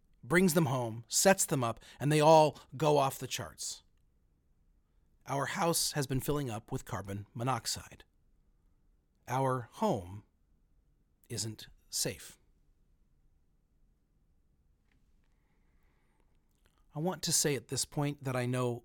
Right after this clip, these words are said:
full well what a disaster this makes me look like as a parent. Aside from being horrified after the fact, I am embarrassed.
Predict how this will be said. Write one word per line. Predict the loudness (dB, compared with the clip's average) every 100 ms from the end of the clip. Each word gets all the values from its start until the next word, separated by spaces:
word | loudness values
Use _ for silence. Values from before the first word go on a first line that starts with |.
| _
full | -12 -2 2 2
well | 2 2 0
what | -4
a | -4
disaster | -4 -4 -2 -2 -4 -4
this | -6 -6
makes | -8 -10
me |
look | -12 -12
like | -12 -14 -12
as | -10
a |
parent. | -2 -2 -2 -12 -20 -20 _ _ _ _ _ _ _ _ -2
Aside | 2 4 2
from | 2 0
being | 0 -2
horrified | 2 4 4 4 0 0 0
after | 2 2 -2
the | -8
fact, | -8 -8 -10 -14 _ _ _ _ _ _ _ -12
I | -8
am | -6
embarrassed. | -4 0 0 -2 -4 -6 -10